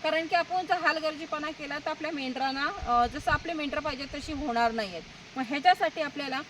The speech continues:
मक्याचं नियोजन कर-, करायचं आहे व्यवस्थित आणि, अ, चांगल्या प्रकारे लावायचं आहे. रानातल्या जनावरांपासून पण वाचवायचं आहे आणि नंतर मग आपल्या मेंढरांना तो पोहोचवून मग आपली मेंढरं व्यवस्थित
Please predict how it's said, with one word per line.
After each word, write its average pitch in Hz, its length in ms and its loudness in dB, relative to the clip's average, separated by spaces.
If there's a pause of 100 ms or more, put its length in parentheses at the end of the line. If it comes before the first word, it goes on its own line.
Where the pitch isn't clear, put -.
(240)
मक्याचं 370 480 0
नियोजन 339 320 -4
कर-, 320 400 -4 (100)
करायचं 294 340 0
आहे 277 200 0
व्यवस्थित 277 720 -6
आणि, 277 320 -4
अ, 285 300 -2
चांगल्या 277 280 0
प्रकारे 302 420 -2
लावायचं 269 380 -2
आहे. 269 460 -6 (140)
रानातल्या 269 440 2
जनावरांपासून 302 720 -2
पण 320 160 -4
वाचवायचं 277 520 -2
आहे 269 200 -6 (300)
आणि 254 160 0
नंतर 269 480 2
मग 370 200 0
आपल्या 302 300 0
मेंढरांना 269 500 0
तो 269 140 -2
पोहोचवून 254 480 -2
मग 285 120 0
आपली 339 300 0
मेंढरं 269 340 -2
व्यवस्थित 262 520 0